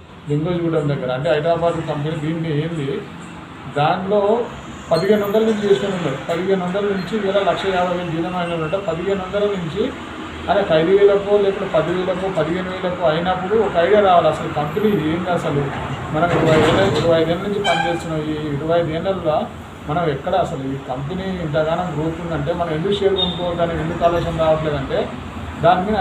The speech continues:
ఐడియా లేకపోవడం. ఐడియా ఎందుకు ఉండదు? బయట, బయట కంటే ఎక్కువ జనాలలో ఉంటారు. అంటే మనం సపోజ్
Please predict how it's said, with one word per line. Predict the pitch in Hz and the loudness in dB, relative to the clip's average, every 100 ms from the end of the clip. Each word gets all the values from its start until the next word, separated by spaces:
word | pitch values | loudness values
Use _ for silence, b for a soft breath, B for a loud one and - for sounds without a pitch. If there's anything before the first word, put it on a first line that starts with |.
| 175 | 2
ఐడియా | 190 | 2
లేకపోవడం. | 202 196 - 147 | 2 0 0 0
ఐడియా | 165 196 | 2 2
ఎందుకు | 208 208 202 | 2 2 2
ఉండదు? | 208 208 202 160 | 2 2 0 2
బయట, | 170 180 208 208 208 143 | 0 2 4 4 2 2
బయట | 156 180 214 214 | 0 2 0 0
కంటే | 208 190 | 0 0
ఎక్కువ | - - 202 233 175 | -2 2 4 4 2
జనాలలో | 175 190 196 202 | 2 4 4 0
ఉంటారు. | 180 160 - - - - | 0 -2 -2 -6 -8 -6
అంటే | 147 202 | -2 2
మనం | 220 208 208 196 185 | 4 4 2 0 -2
సపోజ్ | 170 165 196 196 | -4 -2 0 2